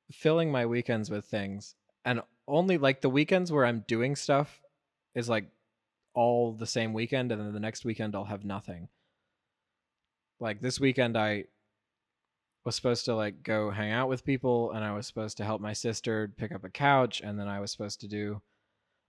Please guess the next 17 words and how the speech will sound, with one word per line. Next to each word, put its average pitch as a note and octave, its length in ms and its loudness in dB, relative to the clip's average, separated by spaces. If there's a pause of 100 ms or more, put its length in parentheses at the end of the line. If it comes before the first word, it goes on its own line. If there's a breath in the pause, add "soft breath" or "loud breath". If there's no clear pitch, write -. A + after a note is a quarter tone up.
my G#2 120 -4
V G#2 160 0
F G2+ 140 -2
X A#2+ 200 2
shot, A2 500 0
'cause G2+ 160 -8
I'm G2+ 140 -2
doing G2+ 220 -4
those, G#2 480 -6
you G#2+ 120 -6
know, G2+ 120 -4
on F#2+ 100 -6
a, F#2 60 -10 (200)
on G2 140 -6
a G2 60 -8
schedule G#2+ 360 -4
now. C3+ 280 0